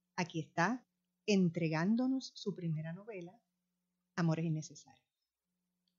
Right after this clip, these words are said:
Esta mujer, amante de la aventura, la literatura y su ciudad natal de Ponce, nos lleva en esta novela en un viaje por múltiples temas: la amistad,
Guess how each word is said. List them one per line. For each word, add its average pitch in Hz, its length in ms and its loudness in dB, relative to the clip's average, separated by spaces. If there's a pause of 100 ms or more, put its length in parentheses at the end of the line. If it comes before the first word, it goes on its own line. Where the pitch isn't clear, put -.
(160)
Esta 226 200 6
mujer, 240 500 8 (400)
amante 214 400 6
de 220 120 6
la 185 140 8
aventura, 165 720 4
la 170 120 0
literatura 170 880 -4
y 190 80 -6
su 226 180 -6
ciudad 196 320 0
natal 190 500 4 (200)
de 226 100 0
Ponce, 147 480 -6 (640)
nos 247 220 12
lleva 339 240 10
en 311 80 10
esta 302 180 8
novela 247 560 8
en 233 160 6
un 254 80 8
viaje 247 280 4
por 208 220 4
múltiples 285 680 0 (120)
temas: - 540 -10 (400)
la 165 120 2
amistad, 156 560 0